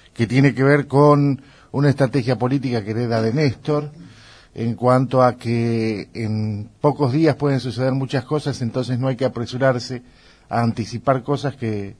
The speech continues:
para las cuales hay tiempo. Yo creo que Cristina produce una nueva anomalía en la política argentina, que es la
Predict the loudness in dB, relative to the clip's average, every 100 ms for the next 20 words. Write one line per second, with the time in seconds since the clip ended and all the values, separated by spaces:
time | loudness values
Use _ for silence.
0 | _ _ _ _ _ -2 2 2 2 0
1 | 2 0 0 -2 -2 -6 -12 -14 -20 -20
2 | -20 -20 -20 _ -2 -2 2 2 2 2
3 | 2 2 0 -2 -8 _ _ _ _ _
4 | _ -20 _ -4 -2 2 2 2 2 2
5 | 2 4 4 4 4 6 4 4 6 6
6 | 4 2 -2 -2 -4 -4 -2 -4 -2 -2
7 | -4 -6 -16 -20 _ _ _ _ -2 -2
8 | 0 0 2 2 -2 -6